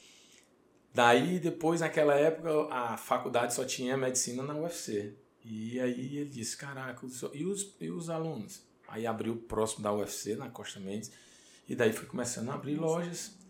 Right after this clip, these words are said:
Speaker 1: E meu pai, há
Speaker 2: Muito visionário,
Speaker 1: vinte,
Speaker 2: né?
Speaker 1: demais. Meu pai é diferente. Meu pai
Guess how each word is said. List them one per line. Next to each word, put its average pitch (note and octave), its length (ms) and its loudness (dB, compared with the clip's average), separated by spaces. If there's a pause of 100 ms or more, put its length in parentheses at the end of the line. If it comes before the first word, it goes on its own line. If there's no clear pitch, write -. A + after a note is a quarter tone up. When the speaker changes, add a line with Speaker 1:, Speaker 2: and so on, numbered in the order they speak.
(520)
Speaker 1:
E - 120 -6
meu C3 200 8
pai, C3 320 6
há A#2+ 400 2
Speaker 2:
Muito - 200 -10
visionário, F3 760 0
Speaker 1:
vinte, F3 100 -8
Speaker 2:
né? E3 120 -6
Speaker 1:
demais. A2 380 0
Meu G#2+ 120 -2
pai A2 600 -4
é - 260 -12 (320)
diferente. G#2+ 540 -2
Meu A2 100 -2
pai G#2+ 520 2